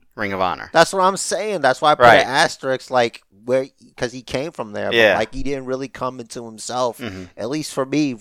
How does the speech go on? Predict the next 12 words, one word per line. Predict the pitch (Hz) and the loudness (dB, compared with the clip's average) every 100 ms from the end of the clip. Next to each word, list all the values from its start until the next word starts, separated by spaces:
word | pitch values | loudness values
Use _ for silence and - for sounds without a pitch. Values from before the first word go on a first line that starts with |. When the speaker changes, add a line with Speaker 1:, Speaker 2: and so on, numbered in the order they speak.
| - | -4
Speaker 2:
till | 135 110 | -4 -4
recently | 123 143 127 107 110 | -6 -8 -8 -8 -8
with | 104 101 | -8 -8
this | 104 98 | -10 -4
whole, | 117 107 101 | -2 -2 -2
like, | 104 95 - - - _ _ _ _ _ | -2 -2 -4 -16 -20 _ _ _ _ _
'cause, | - 127 - - | -18 -18 -16 -12
uh, | - - | -12 0
like, | 143 156 - | 2 2 0
from | - 175 | -4 0
what | 196 214 | 2 4
I, | 214 202 | 6 4